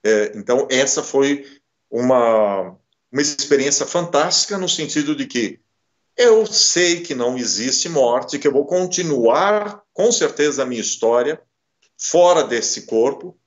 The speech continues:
que eu sei que ele é, é uma máquina, que o meu cérebro é uma interface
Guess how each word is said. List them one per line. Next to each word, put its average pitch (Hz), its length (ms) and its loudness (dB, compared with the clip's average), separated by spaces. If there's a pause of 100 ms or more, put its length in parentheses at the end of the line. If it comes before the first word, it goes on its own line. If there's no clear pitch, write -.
que 147 120 0
eu 143 80 6
sei 160 480 0
que 123 100 -8
ele 113 220 -2
é, - 300 0 (460)
é 123 60 -2
uma 123 420 2
máquina, 202 720 -2 (360)
que 202 100 -4
o 196 80 2
meu 202 240 4
cérebro 135 500 0
é 156 40 4
uma 180 180 -2
interface 190 1300 -2